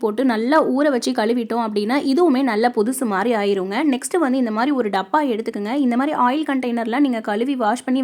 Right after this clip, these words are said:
வைக்கிறீங்க அப்படின்னா, இந்த மாதிரி நல்ல நீளமான டப்பால வச்சு வெயில்ல காய வைங்க. அப்பதான் வந்து சேஃப்டியாவும் இருக்கும், உடைஞ்சும் போகாது. நம்ம உருளைக்கிழங்கெல்லாம் கட் பண்ணணும் அப்படின்னா, இதை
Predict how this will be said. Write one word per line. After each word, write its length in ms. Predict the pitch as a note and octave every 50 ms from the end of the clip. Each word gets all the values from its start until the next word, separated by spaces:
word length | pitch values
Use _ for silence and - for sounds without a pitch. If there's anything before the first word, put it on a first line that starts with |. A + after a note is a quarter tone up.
| A#3
வைக்கிறீங்க 320 | G3+ B3+ - B3+ A3+ A3 A#3 A#3
அப்படின்னா, 240 | G#3 G3 G3+ A#3 C#4+ C4
இந்த 100 | A#3 A3+ A#3+
மாதிரி 140 | D4 D#4+ C#4+ A#3
நல்ல 140 | A#3 C4 C#4 C4+ B3
நீளமான 500 | B3+ C4+ D#4 D4+ C4+ A#3 G#3+ A3 C4 C#4 B3 G3+
டப்பால 280 | G3 - G#3 G#3 A#3+ C4 A#3+
வச்சு 200 | A3+ - - C#4 F#4+ F#4+ - - - - - B3
வெயில்ல 260 | C#4 D4+ E4 D#4+ C4+ B3 -
காய 200 | G#3+ G3+ A3 A#3+ B3+ B3
வைங்க. 220 | G#3+ G3+ G3+ G3+ B3+ D#4+ E4 C#4
அப்பதான் 320 | B3+ C#4 C4+ C4 C#4+ C#4 C4
வந்து 140 | A#3 C4+ D#4+ D#4+ -
சேஃப்டியாவும் 560 | C#4 A#3+ C#4 D4 - - C4+ A3+ G#3+ B3 C4+ A#3
இருக்கும், 260 | G3+ - C4+ E4+ E4+ D4+
உடைஞ்சும் 360 | C4+ A#3+ B3+ A#3+ A3+ B3+ B3 A#3+
போகாது. 360 | G#3+ G3+ G3+ G3 G3 G3 G3+ G3+ G#3 - - _ _ -
நம்ம 120 | C#4+ C4+ C4 C4+
உருளைக்கிழங்கெல்லாம் 720 | C#4 D4+ F4 G4+ G#4 - D#4+ C#4 C4 C4 B3+ C4 C#4 D4+ -
கட் 160 | C#4 A#3+ B3+ - C#4
பண்ணணும் 280 | C4 C4 A#3+ A#3+ A#3+ A#3
அப்படின்னா, 280 | A3 G#3+ G#3+ A3 B3 C#4 C4+
இதை 120 | A#3+ D4